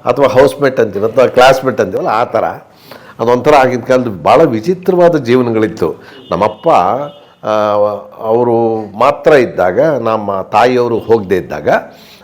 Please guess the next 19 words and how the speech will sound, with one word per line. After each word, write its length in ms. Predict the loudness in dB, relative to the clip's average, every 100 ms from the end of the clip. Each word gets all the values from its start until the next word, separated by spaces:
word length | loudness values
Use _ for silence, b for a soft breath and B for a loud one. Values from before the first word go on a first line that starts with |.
| -2
ಆ 120 | 0
ಮನೆಗೆ 380 | 2 0 0 0
ಆ 140 | 0
ಶಿವರಾಮ್ 480 | -2 0 2 2 0
ಇರ್ತಿರ್ಲಿಲ್ಲ. 540 | -4 -4 -6 -6 -10 -14 -6
ಅಂದರೆ 200 | -4 -2
ಅವರೆಲ್ಲ 340 | -2 0 2 2
ಬೇರೆಯವ್ರ 520 | 4 4 4 4 0
ಮನೇಲಿ 160 | 2
ಮಲಗೋರು. 640 | 2 2 2 0 -2 -4 -10 b b b b _
ಆ, 360 | -2 0 0 0
ಬಾಕಿ 520 | 0 0 2 -2 0
ದಿವಸಗಳಲ್ಲಿ 640 | 0 0 -4 -4 -6 -10 -12 b b
ಶಿವರಾಮು 800 | -12 0 0 2 -2 -4 -8 -12 -14
ನಮ್ಮ 260 | 0 2 2
ತಂದೆ 340 | 0 -2 0
ಇಬ್ಬರು 460 | -2 -2 -2 0 0
ಜೊತೆಯಲ್ಲಿ 540 | 0 0 2 0 0
ಇರ್ತಿದ್ರು. 600 | 0 0 0 0 -2 -2